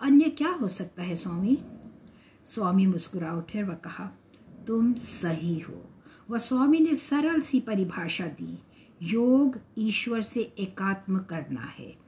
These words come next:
जब मैं स्वामी के मुख से इस समस्त का श्रवण करता हूँ, इन समस्त परिभाषाओं का, इन समस्त शिक्षाओं का, तो मेरी भावना होती है कि कितना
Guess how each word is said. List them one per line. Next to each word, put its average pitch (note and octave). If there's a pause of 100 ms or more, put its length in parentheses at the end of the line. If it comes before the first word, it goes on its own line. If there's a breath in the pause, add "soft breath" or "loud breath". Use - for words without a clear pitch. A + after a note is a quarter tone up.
(480 loud breath)
जब E4+
मैं F4+
स्वामी B3+
के F4
मुख C4+
से -
इस C4+
समस्त B3
का B3
श्रवण A3
करता G3+
हूँ, F#3
इन A3
समस्त G#3+
परिभाषाओं F3
का, E3 (480 loud breath)
इन D4+
समस्त C#4+
शिक्षाओं G3
का, F3 (120)
तो B3
मेरी B3
भावना G3
होती G#3
है B3
कि C4+
कितना B3+